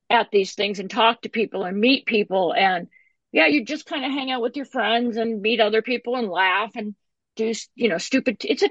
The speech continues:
teen, we were teenagers. It's like, that's what teenagers do, don't they? They hang out and do stupid stuff.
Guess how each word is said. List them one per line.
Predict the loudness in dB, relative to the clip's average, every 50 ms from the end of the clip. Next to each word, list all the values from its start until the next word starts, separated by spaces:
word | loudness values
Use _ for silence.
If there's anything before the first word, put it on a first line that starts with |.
| -2 _
teen, | -4 -2 0 0 0 0
we | 2 2
were | 2 2 0 0 -2
teenagers. | -4 -2 -2 0 2 2 2 2 2 0 -2 -6 -6 -8 -12 -14 -16
It's | _ -4
like, | -4 -4 -4 _ _ _ _ _ _ _ _ _ _ _ _ _ _ _ 4
that's | 4 4 4 2 0
what | 0 0 2
teenagers | 0 2 4 4 4 2 2 0 -2 -2 0
do, | 2 2 4 4 4 4
don't | 2 2 2 0
they? | 0 0 2 2
They | 2 0 0
hang | 2 2 2 2 4 2
out | 2 0 0 -2
and | -4 -6
do | -6 -6
stupid | -8 -8 -6 -4 -4 -4 -4 -6 -10
stuff. | -6 0 2 2 2 2